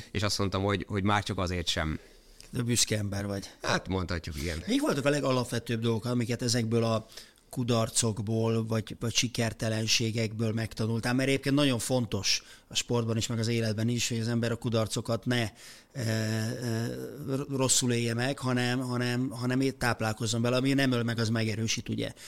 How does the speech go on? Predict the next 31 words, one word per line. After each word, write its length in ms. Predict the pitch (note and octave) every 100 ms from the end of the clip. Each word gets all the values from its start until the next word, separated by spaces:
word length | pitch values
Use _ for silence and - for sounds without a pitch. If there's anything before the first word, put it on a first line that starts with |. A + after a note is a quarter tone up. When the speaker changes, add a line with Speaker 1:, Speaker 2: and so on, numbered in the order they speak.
| -
Speaker 2:
Szóval 200 | - C#3
mik 80 | G#3+
voltak 240 | B3+ D3 C#3
azok 180 | C3
az 80 | C3
alapvető 460 | C#3+ D3+ - A2+ A#2+
vállalkozói 720 | B2 B2 A#2 - G#2+ A#2 A2+
hibák, 540 | A2+ C3 A#2+ G#2 - -
vagy 160 | A#2
rossz 200 | B2 B2+
gondolkodás, 760 | A#2+ A#2 A2 G#2 A#2+ A2 A2+ -
vagy 180 | A2+ A2+ - - -
ahogy 180 | A2+
akarod 340 | A2+ A2 A2+ A2
fogalmazni, 680 | A2+ A2 A2 A2+ A2 A#2 G#2+ - -
ami, 560 | - A#2 A2+ A#2 A#2+ -
amit, 480 | A2+ A#2 A#2 A#2 -
ami 280 | - A#2+ A#2+
alapvetés 560 | A#2+ G#2+ B2 - A#2
volt, 140 | B2 A#2
és 100 | A#2+
ami 140 | A#2
kellett 380 | A2 A#2 G#2+ -
ahhoz, 260 | A#2 B2
hogy 180 | - A#2
aztán 380 | A2 - A2 A2+ - - -
végül 180 | B2
is 100 | A2+
sikeres 360 | - A#2+ A#2+ A2+
vállalkozó 500 | A2+ G#2+ A2 A#2+ A#2
legyél? 300 | A2+ A2+ A2